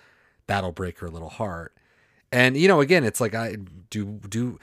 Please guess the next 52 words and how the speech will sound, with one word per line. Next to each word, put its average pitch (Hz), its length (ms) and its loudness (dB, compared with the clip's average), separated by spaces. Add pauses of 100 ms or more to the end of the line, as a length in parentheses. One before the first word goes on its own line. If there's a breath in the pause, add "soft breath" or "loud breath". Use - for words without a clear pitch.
(220 loud breath)
I'm 135 100 0
sure 190 160 6
Buffy 147 220 4
doesn't 101 280 0
think 101 180 -4
of 92 100 -6
her 92 180 -6
as 87 320 -10
any, 101 240 -8
it 107 240 -10
could 110 320 -4
be 113 100 -2
evil 107 520 -4
in 87 100 -10
any 87 160 -10
way, 90 320 -10
but 92 140 -12 (380 loud breath)
I 123 60 -8
mean, 127 140 0
she 139 200 -4
is 143 140 0
a 139 40 0
powerful 113 600 -6
person, 135 500 -6
and 87 140 -10
you 90 100 -8
don't 92 220 -10
want 92 260 -10
to, 87 180 -10
um, 85 380 -14 (400 loud breath)
not 156 120 0
be 160 100 2
on 123 60 2
the 104 60 -2
wrong 98 160 -2
side 123 220 0
of 90 60 -6
her, 90 100 -6
but 85 140 -10
just, 92 180 -6
like, 92 260 -10
you 127 100 -10
know, 107 120 -6
kill 131 180 -6
her 120 80 -4
confidence. - 640 -6
She's - 220 -8
definitely 110 260 -4
somebody 104 360 -6
that 92 200 -8 (440 loud breath)
thrives 104 500 0
on, 90 440 -8